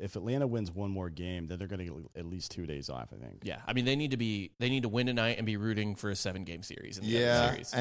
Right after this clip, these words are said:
Speaker 3: and I, here's the thing. If it was Hawks Suns because of the Booker injury, I would take the Hawks. Um, but I just don't think the Hawks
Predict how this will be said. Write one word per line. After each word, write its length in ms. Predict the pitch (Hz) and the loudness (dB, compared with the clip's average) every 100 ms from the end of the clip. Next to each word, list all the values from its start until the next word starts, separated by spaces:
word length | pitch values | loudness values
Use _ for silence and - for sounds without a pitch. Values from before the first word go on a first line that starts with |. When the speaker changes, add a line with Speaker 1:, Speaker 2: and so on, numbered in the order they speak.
| 165 | 2
Speaker 3:
and 120 | 143 | 4
I, 180 | 160 98 | 2 0
here's 320 | - 131 196 | 2 2 4
the 80 | 151 | 2
thing. 220 | 160 113 | 0 0
If 180 | 110 - | 0 0
it 80 | 135 | 0
was 280 | 190 - - | 2 0 0
Hawks 420 | - 131 135 - | 2 2 2 -2
Suns 760 | - - 113 87 87 85 - - _ - | -2 2 2 2 -2 -4 -8 -12 _ -12
because 280 | 98 120 | 2 2
of 80 | 127 | 4
the 60 | 120 | 2
Booker 280 | 113 110 117 | 0 0 -2
injury, 400 | 123 123 156 147 - - _ - | -2 -2 -2 -6 -12 -20 _ -2
I 60 | |
would 160 | 104 123 | 0 2
take 160 | - 117 | 2 2
the 100 | 92 | 0
Hawks. 460 | - - - - - - _ - | 0 0 -2 -8 -8 -20 _ -8
Um, 220 | 90 87 | -4 0
but 140 | 95 | 2
I 60 | 92 | 2
just 200 | 92 - | 0 0
don't 160 | 107 | 0
think 220 | - 98 - | 0 -2 -2
the 80 | |
Hawks 540 | 85 101 85 - - | 0 0 0 -2 -4